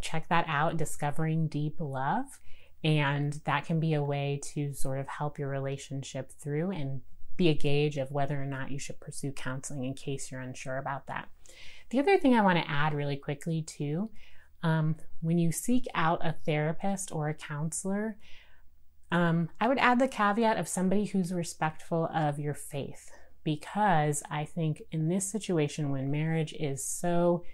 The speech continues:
touchy and you're really unsure if you should stay or not, you wanna make sure you're going to a therapist who values marriage and is gonna put that as a priority.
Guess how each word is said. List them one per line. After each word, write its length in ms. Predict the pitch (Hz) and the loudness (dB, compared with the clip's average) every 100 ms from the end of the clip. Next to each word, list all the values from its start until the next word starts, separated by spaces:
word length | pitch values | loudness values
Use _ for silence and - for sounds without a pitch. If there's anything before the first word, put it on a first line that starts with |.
| - - | -6 -8
touchy 580 | - - 165 - 180 170 | -8 -4 -4 0 0 0
and 200 | - 160 | 0 0
you're 100 | 139 | 2
really 280 | 139 170 180 | 2 4 4
unsure 540 | 165 165 - 170 160 | 2 -2 -2 -2 0
if 140 | 156 160 | 0 -2
you 80 | 151 | -4
should 220 | 151 - | -6 -6
stay 420 | - - 151 160 | -6 0 2 2
or 200 | 175 147 | 2 -2
not, 420 | 147 147 165 156 - - - - - | -4 -2 -4 -4 -4 -4 -8 -14 -2
you 160 | 180 202 | 2 2
wanna 200 | 220 214 | 4 4
make 220 | 190 175 | 2 0
sure 220 | - 165 | 0 2
you're 180 | 156 151 | 2 0
going 360 | 147 147 151 | 0 0 2
to 160 | 156 147 | 0 -4
a 40 | |
therapist 720 | 143 143 143 143 151 147 - | -6 -4 -2 -2 -2 -4 -6
who 320 | - 143 143 143 - - - 147 | -6 -4 -2 -2 -6 -6 -10 -2
values 600 | 143 143 156 160 156 151 | 2 4 4 2 2 0
marriage 460 | 139 139 139 139 | -2 -2 -4 -6
and 120 | 135 | -4
is 140 | 127 - | -6 -4
gonna 180 | 139 131 | -4 -4
put 420 | - - 147 - | -6 -6 -6 -4
that 220 | 139 135 | -6 -4
as 220 | 139 135 | -6 -6
a 60 | 131 | -8
priority. 840 | - - 135 139 180 180 135 127 | -10 -8 -4 0 0 2 -2 -4